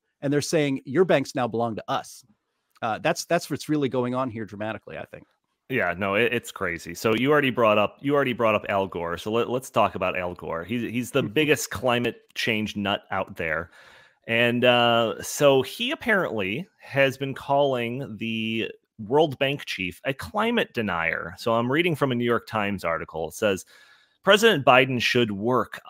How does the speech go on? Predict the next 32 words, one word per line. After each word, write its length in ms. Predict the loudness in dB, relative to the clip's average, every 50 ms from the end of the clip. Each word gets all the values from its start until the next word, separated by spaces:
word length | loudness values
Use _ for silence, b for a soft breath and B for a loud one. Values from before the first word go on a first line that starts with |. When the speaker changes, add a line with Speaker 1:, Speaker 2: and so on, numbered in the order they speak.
| -20
Speaker 2:
for 180 | -4 0 2 2
the 100 | 4 4
removal 600 | 4 4 4 6 6 6 6 6 6 4 4 4
of 100 | 2 2
the 80 | 0 -2
head 220 | 2 4 6 6
of 100 | 4 4
the 80 | 0 -4
World 400 | -2 0 2 4 4 2 2 0
Bank," 320 | -2 -2 -2 -2 -4 -10
former 440 | -18 -12 -4 -2 0 0 2 0 0
Vice 260 | 0 0 0 -2 -4
President 420 | -4 -4 -4 -2 -2 -4 -6 -4
Al 160 | -2 -2 -2 -2
Gore 280 | -4 -4 -4 -4 -4
said 320 | -4 -2 -2 -4 -4 -4 -8
Tuesday, 480 | -8 -6 -4 -4 -4 -2 0 -2 -2
"calling 360 | 0 2 4 4 4 4 4
him 200 | 2 2 2 4
a 100 | 4 2
climate 580 | 0 -2 -6 -2 2 4 6 6 6 4 2 0
denier 540 | -2 -2 0 0 0 0 0 0 0 0 -2 0
at 120 | 0 0 0
an 100 | 0 0
event 500 | 0 -2 -2 -2 0 2 2 2 2 -2 -12
coinciding 840 | -4 0 2 4 4 4 2 0 2 4 4 4 4 4 2 0 -2
with 140 | -2 -2 -2
the 80 | -2
United 400 | -2 0 2 2 4 4 2 2
Nations 420 | 0 0 0 0 -2 -4 -6 -8 -8
General 520 | -8 -6 -4 -2 0 0 0 2 0 0
Assembly." 600 | -2 -2 -2 -2 0 2 2 0 0 -4 -8